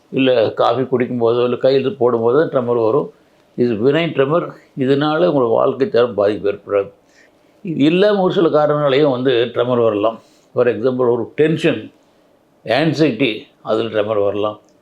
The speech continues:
தைராய்டு, ஹைப்பர் தைராய்டிசம், இந்த தைராய்டு கிளாண்ட் ஓவரா செக்ரீட் பண்ணா அப்ப ட்ரெமர் வரலாம். அதுக்கு மாத்திரை கொடுத்தா சரியா போயிடும்.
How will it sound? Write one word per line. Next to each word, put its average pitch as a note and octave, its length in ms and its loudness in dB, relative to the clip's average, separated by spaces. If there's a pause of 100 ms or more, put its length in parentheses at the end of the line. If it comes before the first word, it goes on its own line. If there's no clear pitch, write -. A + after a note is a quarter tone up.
(320)
தைராய்டு, D3 640 2 (220)
ஹைப்பர் D#3 540 0 (120)
தைராய்டிசம், B2+ 600 0 (420)
இந்த A#2 200 0
தைராய்டு D#3 520 2
கிளாண்ட் D3 260 0 (120)
ஓவரா F3+ 440 2
செக்ரீட் E3+ 260 2
பண்ணா E3+ 400 -4 (320)
அப்ப B2+ 220 -2
ட்ரெமர் B2 360 2
வரலாம். A2 500 0
அதுக்கு C#3 260 2
மாத்திரை B2+ 360 -2
கொடுத்தா A#2 280 0
சரியா A#2 200 -2
போயிடும். A2 340 -4